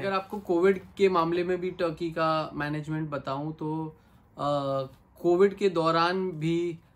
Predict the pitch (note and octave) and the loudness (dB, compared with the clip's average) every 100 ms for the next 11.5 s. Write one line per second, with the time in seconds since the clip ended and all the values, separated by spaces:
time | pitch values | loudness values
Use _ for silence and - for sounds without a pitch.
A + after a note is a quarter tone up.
0 | _ _ C#3+ C#3+ C#3 C#3 - D3+ - _ | _ _ -2 0 -2 -6 -8 -10 -12 _
1 | - D#3 E3 E3 F3 D#3+ E3 - E3 D#3+ | -2 -2 -2 -8 -8 -10 -10 -10 -6 -2
2 | E3 D#3+ D3 C#3+ E3+ F3 F3 E3+ D#3+ D#3 | -2 -2 -4 -4 -6 -4 -4 -2 -2 -4
3 | D3+ D#3 D3 - D3+ C#3+ C#3 C#3 D3+ D3 | -4 -4 -6 -6 -4 -2 -2 -4 -6 -6
4 | D3 D3 C3+ C3+ C#3 C#3 D3+ D#3 D#3 D#3 | -8 -6 -6 -4 -6 -6 -6 -4 -4 -6
5 | - C#3+ C#3 D#3 D3+ C#3+ C#3+ C#3 C#3 D3+ | -8 -10 -8 -8 -6 -6 -6 -4 -6 -6
6 | C#3 D#3 D3+ C#3+ D3 - - C#3 C#3 C#3 | -8 -6 -6 -8 -12 -18 -12 -8 -8 -8
7 | - A#2+ - - D3 C#3+ D3 C#3 C#3 D#3+ | -12 -14 -18 -14 -6 -4 -4 -4 -4 -2
8 | F3+ D#3+ D3 E3 - - - - - - | -2 -4 -8 -10 -14 -20 -20 -20 -20 -12
9 | - D#3+ F3+ F#3 F#3+ G3 G3 E3 F3 E3+ | -4 0 0 2 0 0 0 0 0 0
10 | F#3 F3+ F3 F3 E3+ D#3+ E3+ F3+ - D#3 | 0 0 -2 0 -2 -2 -4 -4 -4 -2
11 | E3+ E3 E3+ D#3+ E3 | -2 -2 -2 -2 -4